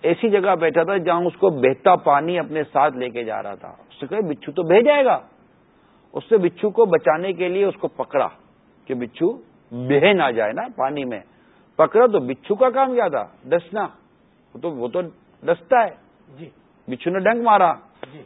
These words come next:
Speaker 1: اس کو چھوڑ دیا نا۔ بچھو نے جیسے ہی ڈنک مارا تو چھوڑ دیا۔ جیسے ہی چھوڑا تو وہ دیکھا بچھو پھر ڈوب رہا ہے۔ اس کو پھر رحم آیا، اس کو پھر بچھو کو پکڑ لیا۔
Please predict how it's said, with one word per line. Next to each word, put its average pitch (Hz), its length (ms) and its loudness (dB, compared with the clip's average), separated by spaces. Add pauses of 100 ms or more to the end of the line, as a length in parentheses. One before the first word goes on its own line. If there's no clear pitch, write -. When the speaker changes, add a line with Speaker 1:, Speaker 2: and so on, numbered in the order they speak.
Speaker 1:
اس - 120 -12
کو - 100 4
چھوڑ 151 320 4
دیا 120 200 -4
نا۔ 98 120 -10 (680)
بچھو 107 200 -6
نے 165 120 -2
جیسے 135 260 0
ہی 202 60 4
ڈنک 180 120 -2
مارا 220 120 2
تو 226 100 -2
چھوڑ 151 380 4
دیا۔ 120 220 -4 (840)
جیسے 156 260 2
ہی 247 60 4
چھوڑا 220 380 6 (580)
تو 135 120 2
وہ 143 140 4
دیکھا 165 260 0
بچھو 131 240 -6
پھر 107 140 -10
ڈوب 147 180 -2
رہا 196 100 -4
ہے۔ - 340 -20 (1000)
اس - 120 -18
کو 147 80 -4
پھر 143 220 -2
رحم 104 220 -8
آیا، 87 180 -16 (1120)
اس 123 100 -16
کو 160 100 -4
پھر 180 160 -2
بچھو 156 260 -10
کو 113 200 -14
پکڑ 104 120 -18
لیا۔ - 360 -20